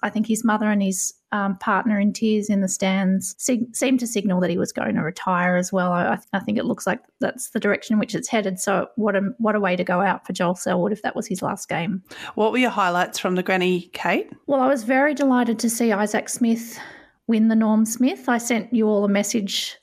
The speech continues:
Speaker 1: uh, I think in the first quarter and said, "Isaac Norm Smith." And I was very happy that I got it right. I was very happy for him because, um, you know, he's, he's a great player and he's such a delight to watch.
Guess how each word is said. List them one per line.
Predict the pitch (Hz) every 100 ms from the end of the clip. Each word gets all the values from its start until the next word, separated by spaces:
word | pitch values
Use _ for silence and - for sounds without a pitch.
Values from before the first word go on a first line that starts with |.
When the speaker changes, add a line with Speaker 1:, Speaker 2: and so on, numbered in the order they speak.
| -
Speaker 1:
uh, | 196 196 190
I | 233
think | 214
in | 208
the | 208
first | 214 208 -
quarter | 226 208
and | 202
said, | - 196
"Isaac | 123 202 175 -
Norm | 226 208 220 226
Smith." | 254 254
And | 277 262
I |
was | 269
very | 285 302 370
happy | 302 320 311
that | 262
I | 233
got | 240
it | 240
right. | 190 208 202
I |
was | 233 247
very | 247
happy | 247 240 240
for | 233
him | 226 240 196 196 196
because, | 214 - 202 202
um, | 190 180
you | 180
know, | 185
he's, | 202 190 -
he's | 202 208 202
a | 190
great | 196 196 -
player | 214 190 185
and | 185
he's | 185
such | 233 -
a | 196
delight | 202 190 185 -
to | 214
watch. | 208 202 - -